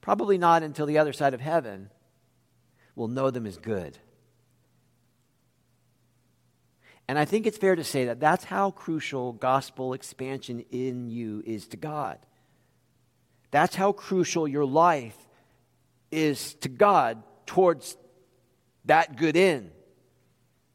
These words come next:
That it's so important to God that the Holy Spirit prays for us because we're weak. We don't know the what to pray for.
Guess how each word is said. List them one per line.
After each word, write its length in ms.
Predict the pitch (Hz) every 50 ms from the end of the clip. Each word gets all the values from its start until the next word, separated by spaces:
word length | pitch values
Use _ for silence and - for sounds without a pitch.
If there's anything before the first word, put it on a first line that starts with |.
| _ _ _ _ _ _ _ _ _ _ _ -
That 120 | 147 156
it's 120 | 156 143 -
so 300 | - - 196 214 220 240
important 440 | 233 208 - - 185 208 208 180 180
to 60 | 175
God 320 | 156 202 196 175 156 147
that 100 | 160 156
the 120 | - 160 139
Holy 260 | 143 185 202 196 180
Spirit 380 | - - - 185 175 160 -
prays 500 | - - - - 220 240 254 269 262 175
for 160 | - 180 175 147
us 460 | 117 104 101 107 131 - - - - _ _ _ _ _ _ _ _ _ _ _ _ _ _ _ _ _ -
because 380 | - - - 190 226 226 170
we're 120 | 180 190 180
weak. 520 | 156 139 143 139 147 147 - - - - _ _ _ _ _ _ _ _ _ _ _ _ _ _ _ _ _ _ _ _ _ _ _ _ _ _ _ _ -
We 100 | - 151
don't 240 | 147 196 208 220
know 140 | 208 202 202
the 120 | 175 185 190
what 420 | 170 170 180 190 180 151 - -
to 60 | 170
pray 300 | 139 - - 156 151 151
for. 520 | 135 - - 127 117 127 143 151 151 139